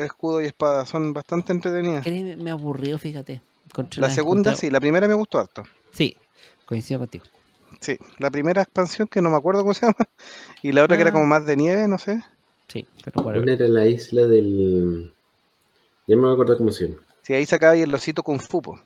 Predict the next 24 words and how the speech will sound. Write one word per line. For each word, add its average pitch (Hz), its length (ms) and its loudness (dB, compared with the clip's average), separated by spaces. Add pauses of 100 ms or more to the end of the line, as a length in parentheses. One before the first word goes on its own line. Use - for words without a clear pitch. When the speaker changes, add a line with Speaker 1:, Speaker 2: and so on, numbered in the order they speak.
(320)
Speaker 1:
Ya - 100 -16
se - 240 -10
me 110 80 -2
olvidó, 117 300 -4
ya 113 240 0
no 104 120 -6
me 101 100 -8
sé 104 120 -6
los 107 120 -4
nombres. 101 340 -4
El 98 80 -16
osito 113 240 -12
Kung 120 160 -6
Fu. - 220 0 (600)
Speaker 2:
El 120 120 -10
Tifu, 180 340 -2
no, 123 220 -2
Tofu, 180 500 -8
no, 123 240 -10 (180)
¿cómo 120 140 -8
es? 165 60 -10 (1120)
Speaker 1:
Sí, 139 160 -12
que - 100 -12
Speaker 2:
Ahí 123 40 -2